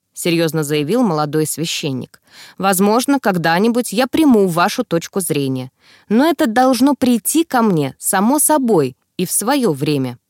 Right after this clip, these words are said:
Отец Флинн допил вино. «Хороший вы парень, Фрэнсис. Угостите меня после ужина своей короной».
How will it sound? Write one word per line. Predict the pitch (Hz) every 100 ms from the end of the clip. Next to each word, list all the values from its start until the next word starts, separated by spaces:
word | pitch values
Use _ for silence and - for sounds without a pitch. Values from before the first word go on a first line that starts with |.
| _ _ _ _
Отец | - 175 330 -
Флинн | - 202 247 226
допил | 170 - 170
вино. | 175 170 131 127 _ _ _ _ - - _ -
«Хороший | 262 415 427 330
вы | 277
парень, | 254 247 302 311 226
Фрэнсис. | 190 190 196 202 - 123 - - _ _ -
Угостите | 196 240 - 392 - 202
меня | 175 170
после | 147 175 - 170 -
ужина | 294 339 180 143 135 -
своей | - 247 277 220 151
короной». | - 208 165 139 120 123